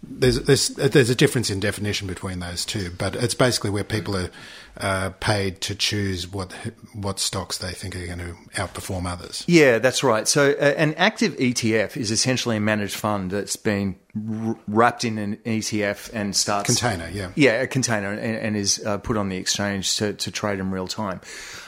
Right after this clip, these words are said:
Speaker 2: Um, so the key difference, obviously, passive has to track the index. It has to reflect the index, whereas active, they can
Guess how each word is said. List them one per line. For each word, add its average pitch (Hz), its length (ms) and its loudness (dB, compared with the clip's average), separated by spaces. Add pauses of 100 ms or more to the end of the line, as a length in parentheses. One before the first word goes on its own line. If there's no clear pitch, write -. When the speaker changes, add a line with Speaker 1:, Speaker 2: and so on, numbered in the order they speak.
Speaker 2:
Um, 113 320 2
so 120 300 6 (240)
the 135 80 2
key 208 240 6
difference, 117 480 2 (100)
obviously, 107 460 2
passive 131 600 0 (200)
has - 300 0
to - 80 -10
track - 300 -4
the 104 120 -4
index. 92 260 -4
It 110 80 -6
has 113 200 -2
to 117 60 -4
reflect - 500 -2
the 104 160 0
index, 147 380 -2 (420)
whereas 110 260 2
active, 113 460 0 (320)
they 117 160 4
can 113 400 -2